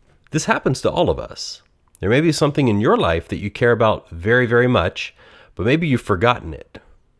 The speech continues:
What are you thankful for? Thanksgiving is just around the corner, and this is a time of year to think about all the things that we have and are grateful for. Do you live in a house? Do you have food to eat? If so,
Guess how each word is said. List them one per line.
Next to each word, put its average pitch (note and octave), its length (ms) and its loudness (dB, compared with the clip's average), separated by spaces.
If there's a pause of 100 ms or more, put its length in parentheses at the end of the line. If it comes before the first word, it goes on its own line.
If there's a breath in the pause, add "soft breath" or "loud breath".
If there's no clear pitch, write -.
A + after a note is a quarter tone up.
(500)
What D#3+ 160 2
are G#3+ 140 4
you A#2+ 120 -2
thankful E2+ 380 -4
for? - 340 -14 (880)
Thanksgiving C#3+ 500 0
is F#2+ 140 0
just - 240 -2
around G#2 240 2
the F#2 40 -2
corner, B2+ 480 0 (360 loud breath)
and A2 100 0
this D3+ 120 2
is B2+ 80 0
a A2 60 0
time B2+ 220 0
of G2+ 140 0
year C#3 220 2
to F2 100 -2
think - 240 -2
about F#2 280 0
all G2 200 0
the G#2+ 100 0
things A2+ 480 0
that G#2 120 -2
we F2+ 120 -4
have G#2 560 -2
and A#2+ 140 0
are A#2+ 40 2
grateful C3+ 340 0
for. - 440 -10 (880)
Do F#2+ 80 -4
you E2 160 -4
live F#2+ 180 -2
in G2 80 0
a F#2+ 40 0
house? F2+ 500 -2 (460)
Do - 100 -4
you F#2+ 60 0
have G2 120 2
food F3 260 -2
to F2+ 60 -6
eat? - 360 -14 (760 soft breath)
If G2 140 -2
so, E3 400 2